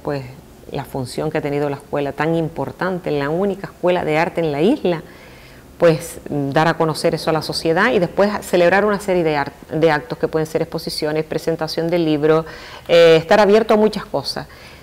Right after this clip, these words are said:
De hecho, hay una comisión que se está encargando de eso, abierto a muchas ideas. Me he sentido muy feliz en, en este centro, muy feliz en este centro,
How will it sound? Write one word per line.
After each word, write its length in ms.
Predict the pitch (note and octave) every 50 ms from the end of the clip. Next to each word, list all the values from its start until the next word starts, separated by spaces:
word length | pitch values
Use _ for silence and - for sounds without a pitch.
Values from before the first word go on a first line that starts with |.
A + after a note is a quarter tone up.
| - - -
De 200 | E3 D#3+ F3+ F#3+
hecho, 180 | G3+ G3 G3+ G#3
hay 100 | G3+ G3+
una 160 | G#3 G#3 G#3
comisión 500 | G#3 G#3+ A3 G#3+ - - C#4 C#4+ D4+ C#4+
que 100 | - F3
se 60 | D#3+
está 140 | - - E3
encargando 440 | E3 - E3+ E3+ E3+ F3+ F#3 G3+ G#3
de 100 | A#3 C4+
eso, 280 | C4+ - - A3 - -
abierto 580 | F3 E3+ E3 E3 F3+ F#3+ F#3+ G3 G3+ - C#4+ C4
a 20 |
muchas 280 | A3 F#3+ F3+ - F3+ F3
ideas. 400 | D#3+ C#3 C3+ C3 B2+ C3 C3+ - - - - - - - - -
Me 80 | A3+ A3+
he 40 |
sentido 440 | B3+ B3 A#3 G#3+ G3 B3 C4 C4 C4
muy 140 | C4 C4 C4
feliz 340 | C4 - A3+ G#3+ G#3+ A#3 B3+
en, 220 | A#3+ A3+ A3 G#3+
en 480 | G#3 G3+ G3 G3 F#3+ F#3 F#3 F#3 F#3 F#3
este 180 | F3 - F#3
centro, 500 | - - - G#3+ C#4 C#4 - - E4+ G#4+ - - - - - - - - - - -
muy 320 | D#3+ D#3+ F#3 G#3+ A#3+ A#3+ G#3
feliz 300 | - - F3+ F3+ F3 F3
en 100 | F3+ F3
este 180 | E3+ F3 F#3+ F3
centro, 520 | - G#3 G#3 A#3+ A#3 - - - E4+ F#4